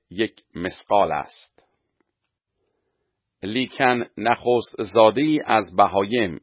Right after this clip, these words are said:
که برای خداوند نخست زاده شده باشد، هیچ کس آن را وقف ننماید. خواه گاو،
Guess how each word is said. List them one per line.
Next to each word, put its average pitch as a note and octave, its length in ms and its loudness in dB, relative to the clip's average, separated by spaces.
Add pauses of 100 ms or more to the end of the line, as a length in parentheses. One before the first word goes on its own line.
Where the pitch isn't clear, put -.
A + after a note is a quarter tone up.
(120)
که G#2+ 200 -8
برای A2+ 360 4
خداوند G#2 760 0 (120)
نخست F#2+ 640 -4 (360)
زاده G2 340 4 (180)
شده E2 300 -6 (120)
باشد، D3 580 0 (340)
هیچ F3 180 -10 (100)
کس C3+ 400 -2
آن A2 220 -2
را G2+ 360 2
وقف B2 600 0 (300)
ننماید. E2 960 -6 (380)
خواه A2 540 4 (260)
گاو، C3+ 420 0